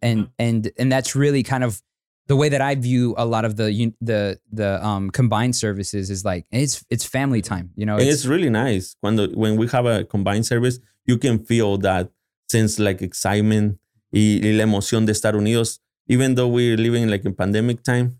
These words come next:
Speaker 1: Yeah.
Speaker 2: eh, y muchas veces nos hemos detenido a tener un servicio unido por las cuestiones de la pandemia, when we have the chance, hemos tenido la oportunidad de hacerlo, it's beautiful. You can see, mm, in,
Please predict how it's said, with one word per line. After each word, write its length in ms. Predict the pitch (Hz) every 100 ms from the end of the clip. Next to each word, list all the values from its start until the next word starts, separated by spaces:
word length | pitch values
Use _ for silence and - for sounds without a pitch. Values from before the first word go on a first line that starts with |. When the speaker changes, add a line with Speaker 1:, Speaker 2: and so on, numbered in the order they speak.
| -
Speaker 1:
Yeah. 80 | 117
Speaker 2:
eh, 100 | -
y 80 | 120
muchas 360 | 117 123 131 110
veces 280 | 110 110 110
nos 200 | 101 110
hemos 200 | 107 107
detenido 540 | 107 95 98 110 120
a 100 | 98
tener 280 | 98 95 98
un 100 | 104
servicio 400 | 98 95 95 98
unido 280 | 95 98 90
por 140 | 95
las 240 | 90 - -
cuestiones 480 | 90 - 95 98
de 80 | 101
la 140 | 98 -
pandemia, 480 | 92 95 101 117 - _ _ _
when 240 | 110 107 107
we 100 | 104 -
have 180 | 101
the 120 | 104 98
chance, 520 | - 107 98 95 - 87
hemos 320 | 101 104 -
tenido 220 | 101 101
la 100 | 101
oportunidad 480 | - 98 92 98 95
de 40 |
hacerlo, 480 | 92 104 98 110 113 _ _ -
it's 200 | 98 -
beautiful. 480 | 101 92 90 92 - _
You 140 | 107 104
can 200 | 117 107
see, 300 | 117 113 113 _ _ -
mm, 140 | - _ _
in, 100 | 120